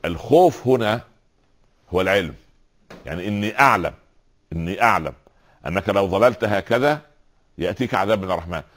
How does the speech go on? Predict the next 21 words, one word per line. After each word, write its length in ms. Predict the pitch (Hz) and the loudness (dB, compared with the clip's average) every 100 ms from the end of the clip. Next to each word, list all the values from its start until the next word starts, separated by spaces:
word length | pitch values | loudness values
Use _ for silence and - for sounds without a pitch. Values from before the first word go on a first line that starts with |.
| _ - | _ 0
وانظر 440 | 123 151 110 104 | 2 2 -2 -6
إلى 200 | 85 87 | -4 -4
الشفقة 640 | 85 - 131 117 101 87 80 | -6 -6 -6 -4 -8 -10 -10
العجيبة 640 | 67 69 76 95 95 - - _ - | -10 -10 -8 -6 -6 -8 -14 _ -10
والرحمة 520 | 76 85 - 90 120 | -6 -4 -4 -2 -2
العجيبة 560 | 92 71 80 95 90 71 _ _ 82 | -4 -6 -6 -6 -8 -10 _ _ -4
التي 300 | 101 - 98 | -4 -4 -8
في 220 | - 85 - | -8 -10 -2
قلب 380 | 139 143 92 85 | 2 2 0 -8
الخليل 680 | 78 - 82 92 117 113 - _ _ _ _ - | -12 -10 -6 -2 -2 -2 -8 _ _ _ _ -12
لأبيه، 440 | 78 82 78 78 - _ _ _ _ - | -6 -6 -6 -10 -12 _ _ _ _ -6
لم 180 | 92 123 | -2 0
يقل 300 | 151 117 104 | 0 -2 -2
له: 260 | 117 113 110 _ _ _ - | 0 -2 -8 _ _ _ -2
"إني 320 | 123 117 113 - | -2 -2 -4 -4
أخاف 520 | 98 123 123 120 - _ 98 | -4 2 2 2 -6 _ -4
أن 120 | 110 | 0
يدمرك 720 | 110 110 107 123 147 127 113 | 2 2 0 4 4 4 2
عذاب 420 | 92 95 92 98 | 2 2 0 -2
من 200 | 85 78 | -2 -6
الرحمن 400 | 73 71 73 69 | -8 -8 -10 -12